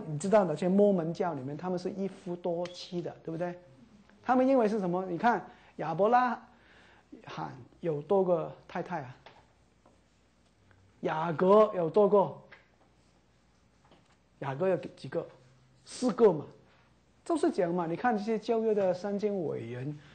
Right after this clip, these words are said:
都是，都是很多的，所以呢，他们就认为是应该一夫多妻的。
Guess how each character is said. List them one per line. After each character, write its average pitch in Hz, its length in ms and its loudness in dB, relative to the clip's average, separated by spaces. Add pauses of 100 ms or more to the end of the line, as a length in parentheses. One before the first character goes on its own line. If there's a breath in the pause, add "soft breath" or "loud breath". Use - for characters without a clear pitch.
(100)
都 196 140 -4
是， 180 320 -4 (220)
都 202 120 2
是 202 100 -2
很 143 240 -8
多 156 180 0
的， - 80 -6 (320 loud breath)
所 254 240 6
以 277 80 10
呢， 240 200 6 (680)
他 240 200 2
们 226 120 6
就 214 80 10
认 214 260 6
为 151 240 0 (360)
是 - 160 -6
应 202 160 -2
该 196 200 4 (120)
一 208 120 2
夫 202 320 -4
多 190 300 0
妻 180 320 -6
的。 - 140 -12